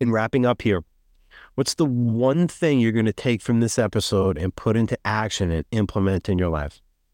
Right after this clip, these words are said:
I want you to, and again, I highly suggest, right? I'm sure you heard this one before. Pen to paper. What's the one thing you're gonna take action on and put into play? With grit.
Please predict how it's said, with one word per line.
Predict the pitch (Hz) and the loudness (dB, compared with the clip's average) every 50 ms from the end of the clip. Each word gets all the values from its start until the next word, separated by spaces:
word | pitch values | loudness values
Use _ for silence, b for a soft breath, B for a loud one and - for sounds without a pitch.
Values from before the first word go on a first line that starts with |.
| _ | _
I | _ - - - - - | _ -20 -20 -20 -8 -4
want | - 123 - 151 | -2 -2 0 2
you | 143 | 2
to, | 131 120 | 2 2
and | 117 117 117 120 123 | 0 0 2 2 2
again, | 135 131 147 131 113 107 | 2 2 2 0 0 0
I | 98 | -2
highly | - 117 113 117 135 135 | -2 -4 -2 0 0 0
suggest, | - - 147 127 127 131 151 175 - - - - _ _ _ - | 0 0 -2 0 2 2 2 0 -2 -4 -8 -14 _ _ _ -4
right? | - 107 127 165 170 - _ _ _ _ b b b b b b b _ _ _ _ _ _ _ _ _ _ _ _ _ _ _ _ _ - | -2 0 0 0 -2 -4 _ _ _ _ b b b b b b b _ _ _ _ _ _ _ _ _ _ _ _ _ _ _ _ _ -20
I'm | - _ _ _ _ _ _ _ _ - - | -20 _ _ _ _ _ _ _ _ -14 -8
sure | - - 82 | -4 -4 -4
you | 69 | -2
heard | - 87 82 | -2 -2 0
this | 98 147 147 - | 0 0 0 0
one | 135 120 | 0 0
before. | 110 - 123 127 139 156 165 156 _ _ _ _ _ _ _ _ _ _ _ - | 0 0 0 0 0 0 -2 -4 _ _ _ _ _ _ _ _ _ _ _ -8
Pen | - 104 92 - | -4 -4 -2 -2
to | - | -4
paper. | - - 120 110 123 - - - - - _ _ _ _ _ _ _ _ _ _ _ _ _ _ _ _ _ _ _ _ _ _ _ _ _ _ _ _ _ _ _ _ _ _ _ - - | -6 -4 -2 -2 -2 0 0 -2 -2 -4 _ _ _ _ _ _ _ _ _ _ _ _ _ _ _ _ _ _ _ _ _ _ _ _ _ _ _ _ _ _ _ _ _ _ _ -4 -2
What's | 147 - - | -2 0 0
the | 180 160 | 0 0
one | 139 123 123 127 143 156 175 208 190 | 2 2 2 2 2 2 2 2 0
thing | - - 165 147 139 | 0 0 0 2 2
you're | 127 120 117 | 4 4 4
gonna | 110 113 117 107 | 2 2 0 0
take | - 127 113 101 | 0 -2 -2 0
action | 117 107 104 107 104 - - 107 | 0 -2 -2 -2 -2 -2 -2 0
on | 95 90 87 80 80 - - 117 | 0 0 0 -2 -4 -6 -4 -4
and | 107 92 | -2 -2
put | - - 107 | 0 0 0
into | 104 - 107 | 0 0 -2
play? | - - 110 87 82 78 - _ _ _ _ _ _ _ _ _ _ _ _ _ _ _ _ _ _ _ _ _ _ _ _ _ _ - | -2 -2 -2 -2 -2 -4 -6 _ _ _ _ _ _ _ _ _ _ _ _ _ _ _ _ _ _ _ _ _ _ _ _ _ _ -2
With | 113 127 123 - | -2 -2 -2 -2
grit. | - 139 143 127 - - - | -2 0 0 0 -2 -4 -8